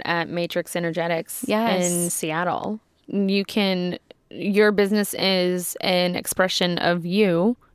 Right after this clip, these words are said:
Speaker 1: energetically, and your business has an energy all on its own, and it
Speaker 2: Mm-hmm.
Speaker 1: has chakra, a chakra system. So, um, it is something that is necessary to, to look at and, and see,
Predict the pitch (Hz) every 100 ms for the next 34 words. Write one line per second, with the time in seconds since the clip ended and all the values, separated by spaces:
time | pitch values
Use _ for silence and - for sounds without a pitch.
0 | - 190 185 180 214 - 156 151 202 -
1 | - - - 202 196 180 202 202 185 -
2 | - 190 180 180 180 190 208 _ _ -
3 | 185 - 185 202 185 175 175 - 180 180
4 | 175 175 170 170 165 - - 190 175 180
5 | 175 170 196 180 175 - - 175 196 180
6 | - 185 - - 226 247 185 - - -
7 | - 190 196 _ _ _ _ _ _ -
8 | - - - 196 185 180 - - - -
9 | - - 180 165 87 - - - - 196
10 | 233 226 208 196 180 175 185 180 170 180
11 | 180 175 - 180 - 175 170 180 - 190
12 | 175 170 165 175 - - - _ _ -
13 | 180 170 160 - - - - 190 180 170
14 | 151 - - 180 180 - - 190 180 175
15 | 175 175